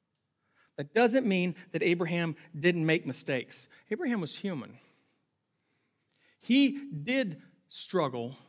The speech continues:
with fully trusting God at times. But he never wavered in his unbelief.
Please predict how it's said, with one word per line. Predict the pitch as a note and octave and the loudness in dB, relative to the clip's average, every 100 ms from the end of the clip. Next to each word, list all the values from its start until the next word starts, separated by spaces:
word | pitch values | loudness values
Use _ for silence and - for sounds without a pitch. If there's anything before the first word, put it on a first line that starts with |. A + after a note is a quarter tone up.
| _ _ _ _ _ _ _ _ _ _ _ _ | _ _ _ _ _ _ _ _ _ _ _ _
with | E3 D3 - - _ - | -2 -2 -2 -20 _ 2
fully | G3+ E3+ | 4 4
trusting | - F#3+ - C#3 | 0 -4 -4 -6
God | B2 G#2+ | -6 -8
at | - | -10
times. | - A#2 A#2+ D3+ - _ _ _ _ _ _ _ _ _ _ _ _ _ _ _ _ _ _ _ _ _ _ | -18 -20 -20 -20 -20 _ _ _ _ _ _ _ _ _ _ _ _ _ _ _ _ _ _ _ _ _ _
But | D3+ | -4
he | C#3+ | -2
never | D3 D#3 C#3 | -2 -4 -4
wavered | C3+ C3 B2 | -4 -4 -4
in | |
his | A#2+ | -8
unbelief. | A#2 A2 G#2+ B2 - - _ | -10 -12 -14 -16 -18 -20 _